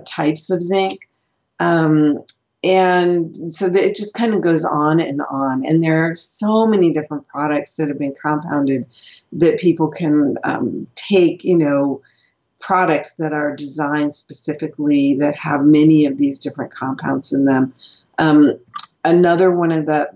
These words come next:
favorite foods that I use is, um, bone stocks, whether it's, it's chicken soups, chicken soup as a base, you know, chicken stock as a base, or whether that's,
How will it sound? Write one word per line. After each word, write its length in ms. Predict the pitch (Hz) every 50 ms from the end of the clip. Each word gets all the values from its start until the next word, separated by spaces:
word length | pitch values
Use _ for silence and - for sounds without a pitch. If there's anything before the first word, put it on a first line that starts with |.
| 156
favorite 420 | - - 170 165 151 160 151 - -
foods 540 | - - 190 208 233 226 202 175 - -
that 140 | 160 151 143
I 100 | 143 143
use 520 | 143 135 135 139 131 135 135 139 139 - -
is, 340 | - 160 156 156 156 156 -
um, 320 | 160 156 151 147 151 151 156 _ _ _ _ _ _
bone 320 | - 180 180 196 220 233
stocks, 840 | 226 - - - - 131 123 117 110 - - - - - - - - - - 156 160
whether 440 | 165 156 151 151 151 156 151 151 -
it's, 480 | - 151 151 151 - - - - _ _ _ _ _ _ _ _ -
it's 320 | 156 156 156 - - - -
chicken 540 | - - - 185 - - 185 175 165 160
soups, 800 | 156 - - - 175 165 160 156 156 - 160 - - - - - -
chicken 380 | - - - - 196 180 175
soup 440 | 165 - - - 180 170 156 160 -
as 180 | 160 151 143 151
a 60 | 151
base, 540 | - - 151 147 139 131 127 139 139 151 -
you 140 | - 160 165
know, 140 | 156 143 143
chicken 360 | 143 - 165 156 - 160 143
stock 420 | - - - - 139 135 143 139 -
as 140 | 156 151 160
a 60 | 156
base, 480 | - 156 143 143 143 135 135 135 - - -
or 180 | 151 143 139
whether 280 | 139 143 135 143 143 135
that's, 360 | - - - - - - -